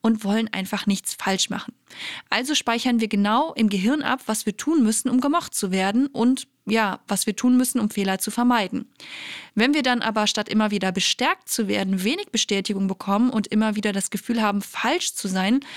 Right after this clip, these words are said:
brennt sich das regelrecht in unser Hirn ein.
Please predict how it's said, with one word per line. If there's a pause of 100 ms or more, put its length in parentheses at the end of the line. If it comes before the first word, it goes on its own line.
(220)
brennt
sich
das
regelrecht
in
unser
Hirn
ein.